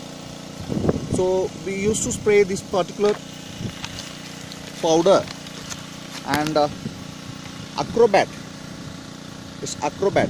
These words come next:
Acrobat from, uh, it's co-, from, uh, B A S company. The chemical name is Dimethomorph fifty percentage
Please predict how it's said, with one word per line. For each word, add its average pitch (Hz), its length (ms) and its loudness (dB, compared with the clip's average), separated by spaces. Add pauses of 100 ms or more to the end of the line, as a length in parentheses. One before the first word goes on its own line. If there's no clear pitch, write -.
(640)
Acrobat 151 340 4
from, 131 280 4
uh, - 80 0
it's 135 220 4
co-, - 120 0
from, 127 460 4
uh, - 760 8
B 151 100 8
A 175 240 8
S 175 120 6
company. - 520 6 (1200)
The 139 100 2
chemical 175 420 2
name 180 220 2
is - 260 2 (4000)
Dimethomorph 185 800 6
fifty - 960 -6
percentage 170 480 2